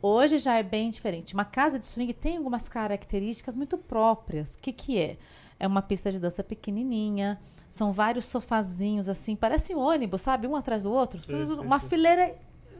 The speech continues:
Speaker 1: infindável. Você quase não vê o fim de fila de sofazinho.
Speaker 2: <laughs>
Speaker 1: Casal, casal, casal, casal, casal. Balada liberal é uma balada,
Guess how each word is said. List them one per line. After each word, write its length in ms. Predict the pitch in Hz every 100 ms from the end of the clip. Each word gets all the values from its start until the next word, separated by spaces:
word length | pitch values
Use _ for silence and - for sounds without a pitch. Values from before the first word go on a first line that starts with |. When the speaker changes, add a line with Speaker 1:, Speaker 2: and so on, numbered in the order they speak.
| 320 302
Speaker 1:
infindável. 1040 | 392 453 453 440 453 539 494 339 - 294
Você 140 | 320
quase 240 | 320 359 359
não 100 | 370
vê 100 | 349
o 60 |
fim 380 | 320 - - 339
de 100 | 294
fila 180 | 311 285
de 60 | 285
sofazinho. 540 | 269 269 247 240 196 - -
Speaker 2:
<laughs> 180 | - -
Speaker 1:
Casal, 260 | 247 247
casal, 260 | 247 254 262
casal, 260 | 269 247
casal, 240 | 262 240 262
casal. 400 | 277 220 - - - - - - - - - -
Balada 380 | 254 269 302
liberal 640 | 302 269 262 262 277 302 - 269
é 100 | 254
uma 220 | 220 196
balada, 800 | 214 349 381 381 392 220 147